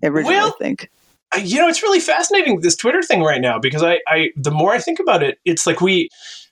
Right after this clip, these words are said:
Speaker 2: we have fewer and fewer m-, media commons that everyone, like, they're, that larger groups of people are all connected into. You know, like, when I was a kid,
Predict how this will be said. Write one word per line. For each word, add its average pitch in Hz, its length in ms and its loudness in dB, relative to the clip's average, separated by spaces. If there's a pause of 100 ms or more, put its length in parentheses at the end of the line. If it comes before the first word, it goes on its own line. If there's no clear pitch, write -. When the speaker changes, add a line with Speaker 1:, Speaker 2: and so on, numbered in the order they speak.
(140)
Speaker 2:
we 196 180 0
have 240 200 2
fewer 294 560 0
and 196 200 0
fewer 151 720 0 (280)
m-, 143 140 2 (180)
media 170 580 2
commons 170 960 0
that 143 320 0 (100)
everyone, 143 880 2 (220)
like, 135 280 0
they're, 143 140 4
that 131 180 0
larger 160 1700 2 (760)
groups 180 460 2
of 151 140 -2
people 180 280 2
are 254 140 2
all 226 140 2
connected 123 440 -2
into. 139 260 0
You - 360 -6
know, 185 60 2
like, 180 100 0
when 240 100 2
I 302 60 6
was 214 140 -2
a 165 40 -12
kid, 240 440 0